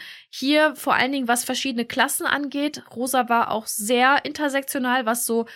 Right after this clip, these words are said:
Klassendenken anging, beziehungsweise war sie auch sehr europäisch und international ausgerichtet. Also all ihre Ideen wollte sie in ganz Europa und am besten in der ganzen Welt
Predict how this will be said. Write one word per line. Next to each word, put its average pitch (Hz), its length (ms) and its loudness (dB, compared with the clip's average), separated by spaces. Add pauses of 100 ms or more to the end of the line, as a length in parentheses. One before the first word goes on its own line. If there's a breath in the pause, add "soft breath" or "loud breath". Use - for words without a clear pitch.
(220 loud breath)
Klassendenken 277 760 -2
anging, 285 640 -2 (280 loud breath)
beziehungsweise 240 680 -2
war 233 120 2
sie 240 140 -2
auch 233 160 -2
sehr - 300 -2
europäisch 240 640 -4
und 208 180 -6
international 254 680 -2
ausgerichtet. 254 680 -4
Also 226 280 0 (300 loud breath)
all 262 280 2
ihre 285 240 0
Ideen 247 640 -2
wollte 247 320 0
sie 247 260 -2
in 220 220 -2
ganz 233 320 -2
Europa 269 420 0
und 214 100 -2
am 208 100 2
besten 254 240 -2
in 233 100 0
der 220 120 0
ganzen 233 380 -2
Welt 233 300 0